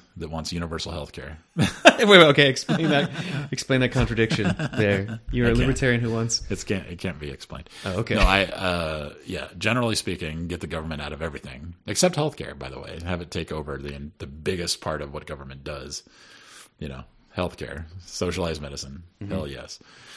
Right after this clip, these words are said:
Speaker 1: Yeah, everybody hates me. The libertarians hate me for the healthcare thing, and everyone, yeah, I don't fit in any party at all. Anyway,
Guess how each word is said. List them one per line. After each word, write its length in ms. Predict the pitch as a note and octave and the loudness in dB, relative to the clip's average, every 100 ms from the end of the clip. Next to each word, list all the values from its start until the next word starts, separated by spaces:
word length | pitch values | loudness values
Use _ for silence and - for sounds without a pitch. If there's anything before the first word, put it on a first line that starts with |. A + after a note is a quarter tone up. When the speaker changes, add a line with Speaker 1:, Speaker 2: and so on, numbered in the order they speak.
| - - - | -20 -20 -14
Speaker 1:
Yeah, 120 | C#2+ | -8
everybody 380 | - A2 F2 C2+ | -4 0 0 -4
hates 220 | - C2+ - | -8 -12 -12
me. 60 | |
The 100 | - | -8
libertarians 420 | F#2 G2+ E2+ E2 D#2 | -4 -2 -2 -4 -4
hate 160 | C#2 | -8
me 120 | B1+ B1+ | -10 -14
for 100 | C2+ | -10
the 80 | |
healthcare 360 | C#2+ C#2+ - C2 | -8 -8 -8 -12
thing, 280 | - C#2 D2+ _ _ - | -12 -14 -16 _ _ -14
and 340 | C2+ C2 C#2 - _ _ _ _ | -12 -12 -14 -18 _ _ _ _
everyone, 320 | - D2 C2+ A#1+ | -14 -12 -14 -16
yeah, 260 | D#2 C2 - - - | -14 -12 -14 -18 -8
I 120 | F2+ | -6
don't 160 | D#2 | -6
fit 200 | - C2 | -8 -16
in 80 | B1+ | -14
any 220 | C2 C2 - _ - | -16 -16 -20 _ -16
party 260 | B1+ B1 | -14 -12
at 60 | B1+ | -14
all. 120 | A#1+ | -12
Anyway, 280 | - G2+ - | -6 -6 -6